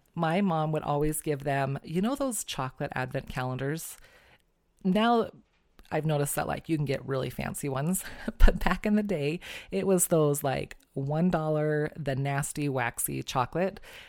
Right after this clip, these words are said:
And my mom would be sure to make sure each kid had their own design so they weren't fighting over them. And she would send them with us in, like, our Christmas box if we were visiting them at Thanksgiving. So, of course,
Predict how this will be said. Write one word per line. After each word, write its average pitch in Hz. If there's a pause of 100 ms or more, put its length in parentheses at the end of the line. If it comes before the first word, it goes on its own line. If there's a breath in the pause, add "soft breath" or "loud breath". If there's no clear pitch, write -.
And 139
my 147
mom 151
would 226
be 269
sure 175
to 170
make 147
sure 147
each 143
kid 170
had 160
their 156
own 143
design 156
so -
they 127
weren't 123
fighting 170
over 127
them. 123
And 135
she -
would 139
send 143
them 151
with 147
us 143
in, 139
like, 131
our 135
Christmas -
box 190
if 156
we 143
were 135
visiting 131
them 123
at 131
Thanksgiving. 131 (560 loud breath)
So, 165
of -
course, 226